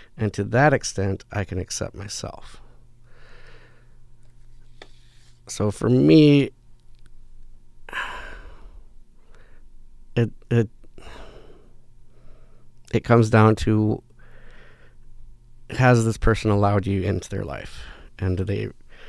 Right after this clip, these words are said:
trust you and respect you, or to know that you're gonna truthfully tell their story? Um, and so it's,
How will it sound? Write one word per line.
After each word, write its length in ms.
trust 360
you 260
and 340
respect 460
you, 200
or 180
to 100
know 240
that 140
you're 200
gonna 220
truthfully 600
tell 320
their 160
story? 420
Um, 420
and 160
so 320
it's, 420